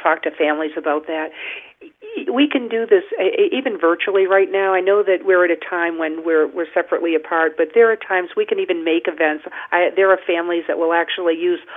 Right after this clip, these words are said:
holidays or the get-togethers where most of family members are together to have these conversations and, and then certainly later celebrate their holiday as well. But,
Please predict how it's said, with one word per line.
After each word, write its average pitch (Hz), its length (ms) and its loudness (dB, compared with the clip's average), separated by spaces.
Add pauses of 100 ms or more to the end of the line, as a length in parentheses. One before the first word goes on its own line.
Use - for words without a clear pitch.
(100)
holidays 190 640 4
or 165 120 4
the 165 100 -2
get-togethers 156 600 -2
where 165 100 0
most 160 280 -4
of 156 100 -10
family 160 300 -2
members 160 420 -2
are 151 140 2
together 151 460 0 (280)
to 202 100 2
have 196 280 4
these 175 160 0 (180)
conversations 170 1000 0
and, 156 200 -2 (280)
and 202 120 2
then 214 160 0 (120)
certainly 202 380 6
later 175 320 4 (100)
celebrate 170 500 4
their 156 140 4
holiday 170 460 4
as 156 180 0
well. 160 300 4
But, 147 240 2